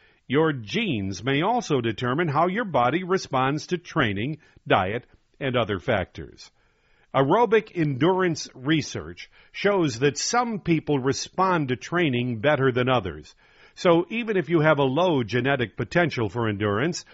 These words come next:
you may respond well to training and develop a greater success than someone with genetic talent, but who doesn't respond to training.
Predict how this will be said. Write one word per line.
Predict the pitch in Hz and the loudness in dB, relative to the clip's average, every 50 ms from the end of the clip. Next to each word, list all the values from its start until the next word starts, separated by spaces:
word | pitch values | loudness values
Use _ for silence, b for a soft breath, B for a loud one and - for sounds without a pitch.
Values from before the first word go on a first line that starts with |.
| b b b _ | b b b _
you | - 131 151 170 170 156 | -2 2 2 2 2 2
may | 147 175 208 233 226 | 0 0 0 0 -2
respond | 185 151 147 135 - - - 175 170 165 151 131 120 113 | 0 0 0 -2 -2 -2 0 2 2 2 2 0 0 -2
well | 156 185 185 170 147 | 0 0 0 0 0
to | 120 127 120 | 0 -2 -4
training | - - - 202 226 208 135 107 110 131 143 B B B B B B B | -4 -4 -2 0 0 0 0 0 -2 -4 -4 B B B B B B B
and | 131 135 135 | 0 0 2
develop | 127 131 117 131 139 143 139 117 - | 2 2 2 4 4 4 4 2 0
a | 139 | -4
greater | 117 98 110 135 151 156 156 160 147 | -4 0 0 2 2 2 2 0 -2
success | - - 147 120 - - - 147 117 120 117 - - | -2 -4 -6 -6 -6 -2 0 2 2 2 0 -2 -4
than | 139 127 113 | -4 -4 -4
someone | - - 165 160 156 143 139 139 131 | -2 0 0 2 2 2 0 0 2
with | 123 127 127 120 - B B B B _ | 2 2 2 2 -2 B B B B _
genetic | - 151 143 151 151 139 131 120 - _ _ _ | -2 0 2 2 2 2 0 -2 -4 _ _ _
talent, | - - 226 208 143 104 85 - - b b b b b b b | -2 2 2 2 2 0 -4 -8 -12 b b b b b b b
but | - 117 110 | -4 -2 0
who | 120 131 127 | 0 0 -2
doesn't | 110 190 226 220 - 127 101 - - 104 | 0 0 0 0 0 -2 -6 -6 -6 -8
respond | 98 92 - - 139 120 101 90 87 | -8 -8 -6 -4 -2 -2 -2 -2 -4
to | 87 87 | -8 -8
training. | - - 127 113 98 80 73 65 - | -6 -4 -2 -2 -2 -4 -8 -12 -18